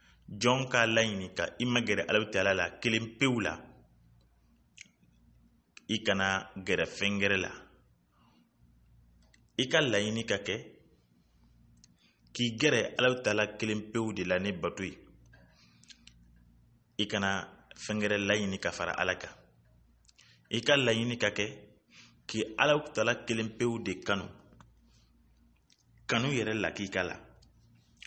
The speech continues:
I ka laɲini ka kɛ i ka bato la, ka Ala kelen pewu de bonya.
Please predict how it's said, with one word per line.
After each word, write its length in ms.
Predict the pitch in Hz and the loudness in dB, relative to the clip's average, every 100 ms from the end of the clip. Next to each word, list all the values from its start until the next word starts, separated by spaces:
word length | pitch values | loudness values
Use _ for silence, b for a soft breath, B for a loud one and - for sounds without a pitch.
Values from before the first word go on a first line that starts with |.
| - | -4
I 80 | 113 | -4
ka 120 | 113 117 | 2 2
laɲini 360 | 101 101 101 | 2 0 -2
ka 100 | 98 | -2
kɛ 100 | 90 87 | -4 -4
i 60 | - | -2
ka 140 | 98 | -4
bato 280 | 92 90 92 | -4 -6 -4
la, 180 | 82 - B B B _ | -6 -8 B B B _
ka 120 | 78 80 | -4 0
Ala 400 | 101 117 113 - | 2 2 -2 -6
kelen 460 | 113 104 104 - - | -4 -2 -4 -6 -4
pewu 340 | 143 127 101 | -2 -2 -6
de 100 | 92 | -6
bonya. 500 | 82 80 104 104 92 | -6 -6 -2 -2 -2